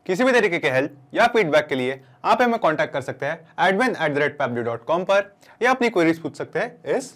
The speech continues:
लिंक पर। अगर आज का ये वीडियो आपको अच्छा लगा हो तो इस वीडियो को लाइक करें, शेयर करें और हाँ, ऐसी ही कुछ ऑटोमेशन और इंटीग्रेशन से रिलेटेड ऑसम वीडियोज़ के लिए Pabbly हिंदी को सब्सक्राइब करें। तो आज की इस वीडियो के लिए इतना ही दोस्तों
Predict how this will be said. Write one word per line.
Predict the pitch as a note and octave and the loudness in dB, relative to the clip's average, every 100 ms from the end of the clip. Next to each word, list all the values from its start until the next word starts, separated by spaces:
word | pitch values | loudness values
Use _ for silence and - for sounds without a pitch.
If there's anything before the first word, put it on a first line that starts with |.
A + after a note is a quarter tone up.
| - | -6
लिंक | C#3 A#2 | -6 -6
पर। | - A2 G2+ - _ _ _ | -8 -10 -10 -16 _ _ _
अगर | B2 | -4
आज | B2+ D3+ | 0 0
का | - | 0
ये | F3+ | 2
वीडियो | F3+ F#3 | 4 2
आपको | F3+ F#3+ | 2 0
अच्छा | F3+ | 0
लगा | G3 F#3+ G3+ | 0 4 2
हो | G#3+ - - | 0 -10 -4
तो | C4+ | -2
इस | C#4 | 0
वीडियो | A#3+ G3+ | 2 2
को | E3+ | 2
लाइक | D3+ E3+ | 0 -2
करें, | F3+ F3 F3 - - - | -2 -2 -4 -12 -10 0
शेयर | C4+ C4 | 2 2
करें | F3+ E3 E3 - - - | 0 0 -4 -16 -18 -4
और | F3 | 0
हाँ, | G3+ G#2+ - - | 2 0 -4 -8
ऐसी | D3+ - | -4 -2
ही | A#3+ | 0
कुछ | A#3 | 0
ऑटोमेशन | D#3+ D#3+ F3+ F3 | 0 0 -2 -2
और | F3 | -2
इंटीग्रेशन | D#3 D#3+ D#3 E3 | -2 -2 -4 -6
से | D#3 | -4
रिलेटेड | D#3+ D3 C#3 | -2 0 -2
ऑसम | B2+ F3+ C4 | -2 0 2
वीडियोज़ | A3 D#3 C3+ | 2 2 0
के | D3 | -2
लिए | E3+ - - - | -2 -4 -12 0
Pabbly | F#3+ D#3+ C#3+ | 2 2 0
हिंदी | B2 B2 | -2 -2
को | F#3+ B3 - - | -4 -4 -8 -10
सब्सक्राइब | B2+ - D3 B2+ | -8 0 0 0
करें। | A2+ G#2+ G2+ G2+ _ _ _ | -2 -8 -10 -16 _ _ _
तो | C#3 | 0
आज | D#3 - | 2 2
की | A3 | 2
इस | |
वीडियो | G3+ G#3 | 4 4
के | G3 | 2
लिए | F3 | 2
इतना | G#3+ | 2
ही | B3 | 2
दोस्तों | A#3+ A#3 C#4 | 2 0 -2